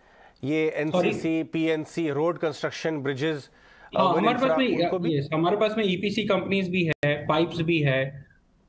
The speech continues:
Speaker 2: सी, infrastructure एक बहुत बड़ा, अ, gamut है। आप उसमें defense add कर सकते हैं, आप उसमें water supply add कर सकते हैं, आप उसमें railways add कर सकते हैं। तो across the board,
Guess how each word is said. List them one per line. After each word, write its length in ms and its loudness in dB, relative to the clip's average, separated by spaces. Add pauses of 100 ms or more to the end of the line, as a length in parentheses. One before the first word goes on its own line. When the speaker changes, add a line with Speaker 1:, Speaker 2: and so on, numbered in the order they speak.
Speaker 2:
सी, 120 0
infrastructure 760 2
एक 120 2
बहुत 180 4
बड़ा, 280 4
अ, 500 -2
gamut 420 2
है। 100 0
आप 220 0
उसमें 240 0
defense 340 0
add 240 2
कर 80 0
सकते 300 -2
हैं, 240 0 (340)
आप 120 2
उसमें 380 2
water 260 0
supply 360 2
add 240 2
कर 80 0
सकते 300 -4
हैं, 140 0
आप 260 0
उसमें 240 0
railways 420 2
add 220 2
कर 80 0
सकते 300 -4
हैं। 240 -2 (320)
तो 340 0 (840)
across 380 4
the 180 2
board, 280 4